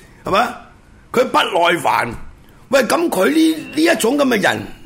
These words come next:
佢點會維護新聞自由？你話俾我聽，係咪？唔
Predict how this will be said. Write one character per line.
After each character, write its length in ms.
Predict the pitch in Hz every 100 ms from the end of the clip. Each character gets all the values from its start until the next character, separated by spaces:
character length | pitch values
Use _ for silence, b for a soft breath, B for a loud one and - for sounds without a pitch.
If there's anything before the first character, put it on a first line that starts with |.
| - - - - - - - -
佢 100 | -
點 100 | 277
會 120 | 339 294
維 160 | 190
護 120 | 175
新 120 | 196 277
聞 160 | 165 135
自 100 | 147
由？ 160 | 143
你 60 | 175
話 100 | 127
俾 60 | 147
我 80 |
聽， 140 | 139 151 - - - - _ _ - - - - - - -
係 140 | 269
咪？ 100 |
唔 0 | 233